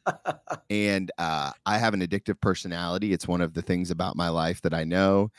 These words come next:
Speaker 2: And one day I, I looked down and I realized that, um, I was almost at three years of doing the Bible every day. Um,
Speaker 1: Whoa.
Speaker 2: yeah, it was great.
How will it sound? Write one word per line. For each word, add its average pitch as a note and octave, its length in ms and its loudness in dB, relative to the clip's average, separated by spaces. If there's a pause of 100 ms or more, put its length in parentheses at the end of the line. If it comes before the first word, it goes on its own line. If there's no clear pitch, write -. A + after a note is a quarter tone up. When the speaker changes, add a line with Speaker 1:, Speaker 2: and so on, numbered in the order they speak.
(420)
Speaker 2:
And E2+ 200 2
one G2 220 6
day F#2+ 180 6
I, E2+ 200 4
I F#2 120 0
looked F2 320 0
down F2+ 400 0
and E2 180 -4
I D#2+ 60 -2
realized E2+ 880 2
that, - 340 -4
um, D#2 340 -8
I F#2+ 120 2
was F2+ 160 2
almost F#2 480 2
at - 80 -4 (100)
three G2+ 180 4
years E2+ 460 2
of D#2+ 140 -4
doing F2 180 4
the E2+ 60 2
Bible D#2 440 -2
every D#2+ 240 -2
day. C#2 300 -8 (1000)
Um, F2+ 180 4
Speaker 1:
Whoa. A#2 540 0
Speaker 2:
yeah, E3+ 180 8
it B2 40 6
was D3+ 140 6
great. G#3+ 260 6